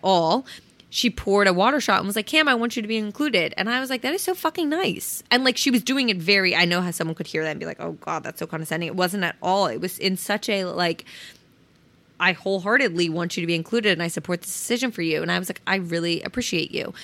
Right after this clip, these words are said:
And I did that for the rest of the weekend. If they would take shots at the bar and when they got specialty shots, they brought me out, like, a mocktail shot, you know. People are aware of it. No one questions it. They're just supporting me. Um, navigating the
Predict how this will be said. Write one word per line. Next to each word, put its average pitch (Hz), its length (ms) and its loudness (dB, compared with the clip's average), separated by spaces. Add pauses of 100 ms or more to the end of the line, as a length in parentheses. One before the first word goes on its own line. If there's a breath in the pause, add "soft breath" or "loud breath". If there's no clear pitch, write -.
(400 loud breath)
And 190 320 6
I 185 60 4
did 196 180 4
that 196 160 4
for 214 80 -2
the 196 80 0
rest 190 220 0
of 208 60 0
the - 20 2
weekend. 170 320 2
If 156 120 -6
they 160 100 0
would 165 140 -4
take 185 140 0
shots 269 320 2 (800)
at 208 120 -4
the 247 100 4
bar 277 280 4
and 202 100 4
when 185 80 -4
they 175 80 4
got 190 200 0
specialty 254 460 -6
shots, 202 320 -2
they 185 80 0
brought 156 240 -4
me 170 100 0
out, 165 120 -2
like, 220 120 -6
a 262 60 -2
mocktail 262 560 0
shot, 175 320 4
you 185 100 0
know. 175 120 0 (560 loud breath)
People 254 640 2 (100)
are 165 140 2
aware 165 320 2
of 220 100 2
it. 247 160 2
No 175 160 0
one 160 120 -2
questions 220 420 -2
it. 240 220 2 (300)
They're 175 140 2
just 185 180 -4
supporting 156 480 -4
me. - 180 -12 (500 loud breath)
Um, 180 320 4
navigating 262 500 4
the 240 100 2